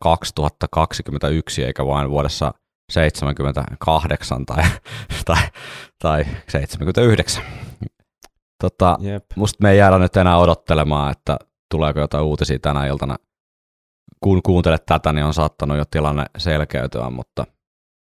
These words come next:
Speaker 1: en mä tiedä. Mun mielestä me pistetään nyt, painetaan tosta rec-nappia uudemman kerran, jolla tallennus hiljenee ja mennään tota, a-, otetaan tosta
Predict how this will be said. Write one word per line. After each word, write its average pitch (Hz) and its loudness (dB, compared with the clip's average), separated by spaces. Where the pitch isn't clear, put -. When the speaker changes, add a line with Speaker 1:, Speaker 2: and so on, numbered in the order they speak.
Speaker 1:
en 98 6
mä 85 4
tiedä. 80 2
Mun 101 4
mielestä 85 2
me 80 -4
pistetään 78 0
nyt, 78 0
painetaan 78 2
tosta - -4
rec-nappia 76 -2
uudemman 76 0
kerran, 73 -2
jolla 73 -2
tallennus 73 0
hiljenee 73 0
ja 65 -4
mennään 69 -2
tota, 73 -4
a-, - -8
otetaan 78 0
tosta 76 -2